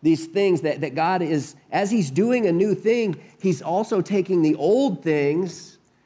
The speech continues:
and he's working those into the whole story and the picture. And we're really gonna kinda go in, we're gonna look at a few different events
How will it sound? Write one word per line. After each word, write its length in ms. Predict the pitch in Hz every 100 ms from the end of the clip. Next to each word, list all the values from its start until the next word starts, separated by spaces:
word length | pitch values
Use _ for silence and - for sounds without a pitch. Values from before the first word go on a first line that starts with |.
| _ _ _
and 140 | 151 160
he's 160 | 147
working 500 | 131 160 208 208 185
those 300 | 180 175 170
into 360 | 147 180 190 170
the 100 | 143
whole 220 | 139 156
story 540 | 147 - 147 151 143 123
and 120 | 113
the 60 |
picture. 360 | 110 156 139 120
And 80 | 117
we're 120 | 170
really 340 | 185 214 220
gonna 180 | 202 180
kinda 280 | - 175 156
go 220 | 139 160
in, 120 | 160
we're 100 | 151
gonna 120 | 156 151
look 240 | 160 180
at 80 | 156
a 40 |
few 320 | 139 190 180 180 - -
different 300 | 185 180 156
events 560 | 139 143 196 175 -